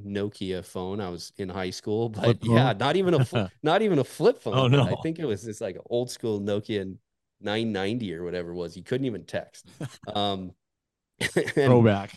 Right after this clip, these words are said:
Speaker 1: oh, the, yeah, the only reason why I'm sure I had it is because we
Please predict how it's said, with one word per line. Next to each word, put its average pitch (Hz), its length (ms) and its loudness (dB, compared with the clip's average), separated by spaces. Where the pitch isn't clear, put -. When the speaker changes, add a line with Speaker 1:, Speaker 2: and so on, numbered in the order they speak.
Speaker 1:
oh, 165 280 0
the, 147 100 4
yeah, 170 200 6
the 107 160 -2
only 160 300 4
reason 131 340 -4
why 120 300 -2
I'm 107 180 -8
sure 117 320 2
I 117 120 4
had 104 280 2
it 131 60 2
is 87 180 -2
because 90 400 -6
we 92 240 -10